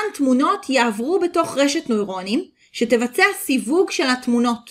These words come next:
כך שאנחנו נקבל בחזרה מה הסיכוי שאכן בתמונה יש לי כלי רכב מסוג אחד או מסוג אחר. לדוגמה, אה, משאית, אופניים, אוטו. ה-workflow שציינתי כעת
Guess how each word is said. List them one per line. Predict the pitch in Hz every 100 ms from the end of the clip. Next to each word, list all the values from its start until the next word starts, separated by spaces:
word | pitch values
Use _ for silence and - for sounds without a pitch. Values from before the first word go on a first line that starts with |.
| - _ _ _ _ -
כך | 277 277
שאנחנו | 294 285 359 453 415
נקבל | 277 254 311
בחזרה | 320 262 190 208 214 370 392
מה | 359
הסיכוי | 453 - - 349 403
שאכן | - - 226 320 359
בתמונה | 302 226 214 349 370
יש | 330 -
לי | 277 -
כלי | 320 339
רכב | 330 320 330
מסוג | 220 220 285 214
אחד | 220 330 415 349
או | 277
מסוג | 254 254 285
אחר. | 226 - 220 151 - _ _ - - _ _ - _ -
לדוגמה, | 240 233 226 247 233 226 -
אה, | - 226 214
משאית, | 214 - 214 359 294
אופניים, | - 214 - 208 302 330 277 240 208 - -
אוטו. | 339 339 311 269 247 _ _ _ _ _ _ _ _ _ _ _ - - _ _ _ _ -
ה-workflow | 269 359 381 494 480
שציינתי | 359 - 262 311 349
כעת | - 208 170 311